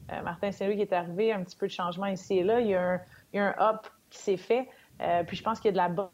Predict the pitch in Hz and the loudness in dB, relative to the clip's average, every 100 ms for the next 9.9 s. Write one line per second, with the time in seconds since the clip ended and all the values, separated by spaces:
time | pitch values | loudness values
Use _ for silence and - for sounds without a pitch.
0 | _ 208 208 196 - 180 196 202 196 185 | _ -4 -2 -2 -2 0 -2 -4 -4 0
1 | 180 175 180 165 175 190 185 - - - | 0 0 -2 -2 -4 -6 -8 -14 -18 -4
2 | 160 - 190 190 175 175 175 185 180 170 | -2 2 4 4 4 2 0 -2 -2 -4
3 | 151 - 165 - - - 175 170 170 196 | -4 -4 -6 -8 -20 -4 0 2 4 6
4 | 208 208 202 190 226 - 202 185 - 226 | 6 6 4 2 0 2 2 0 -2 -2
5 | 220 196 190 196 185 220 254 254 190 180 | 0 0 0 -2 0 -2 -2 -2 -4 -8
6 | 175 170 180 180 156 196 190 190 180 202 | -8 -4 0 2 2 0 0 -4 -2 -2
7 | 190 170 165 - 175 170 190 190 170 160 | 2 2 0 -2 -2 -2 -2 0 -2 -2
8 | 170 233 - - - 175 175 175 175 175 | -6 -6 -10 -20 -6 0 0 2 2 2
9 | 165 165 175 185 185 175 175 202 190 | 0 0 2 2 4 2 0 0 0